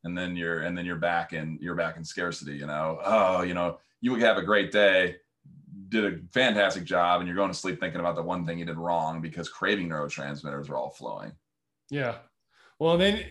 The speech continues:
Speaker 2: that, that's why it's so important to practice, like, mindfulness and gratitude, because that, that creates serotonin, which is
Speaker 1: That
Speaker 2: kinda that here and now drug, <laughs>
Speaker 1: That's
Speaker 2: or
Speaker 1: the counter,
Speaker 2: here and now
Speaker 1: that's the
Speaker 2: chemical.
Speaker 1: yeah, that's the
Speaker 2: Right?
Speaker 1: counterba-, that's the counterbalance to, to dopamine. Like, you have to run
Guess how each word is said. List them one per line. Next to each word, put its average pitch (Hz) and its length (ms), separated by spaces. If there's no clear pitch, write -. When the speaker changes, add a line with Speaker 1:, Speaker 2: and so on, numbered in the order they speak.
Speaker 2:
that, 196 180
that's 185 180
why 185 80
it's - 120
so 175 100
important 160 340
to 143 60
practice, 143 540
like, 139 280
mindfulness 139 680
and 123 100
gratitude, 127 480
because 123 200
that, 139 200
that 147 120
creates 156 360
serotonin, 135 840
which - 120
is 90 140
Speaker 1:
That - 60
Speaker 2:
kinda 147 220
that 143 180
here 170 240
and 143 100
now 156 240
drug, 160 440
<laughs> - 180
Speaker 1:
That's 156 300
Speaker 2:
or 170 40
Speaker 1:
the 170 80
counter, - 40
Speaker 2:
here 196 220
and 165 40
now 151 160
Speaker 1:
that's 151 80
the - 120
Speaker 2:
chemical. 151 440
Speaker 1:
yeah, 80 260
that's 107 220
the - 60
Speaker 2:
Right? 135 100
Speaker 1:
counterba-, 85 420
that's 101 200
the 95 80
counterbalance 82 720
to, 78 380
to 80 140
dopamine. 65 520
Like, 78 160
you 95 80
have 95 160
to 92 60
run 87 320